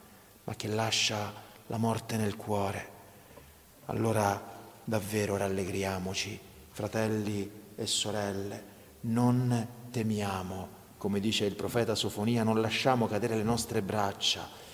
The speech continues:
Il Signore nostro Dio è in mezzo a noi, è un Salvatore potente, gioirà per noi,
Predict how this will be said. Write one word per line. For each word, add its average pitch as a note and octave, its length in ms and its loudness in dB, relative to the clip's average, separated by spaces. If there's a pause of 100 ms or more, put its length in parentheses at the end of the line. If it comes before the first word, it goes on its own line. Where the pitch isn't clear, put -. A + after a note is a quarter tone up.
(140)
Il B2 160 4
Signore C#3 640 6
nostro C#3 400 4
Dio C#3 340 10
è C3+ 60 10
in B2+ 140 6
mezzo C3+ 340 4
a C3 40 4
noi, B2+ 520 4 (280)
è A#2+ 120 4
un A#2+ 220 4
Salvatore A2+ 580 4
potente, G#2 800 0 (400)
gioirà A#2+ 880 2 (280)
per G2 240 -4
noi, B2 540 0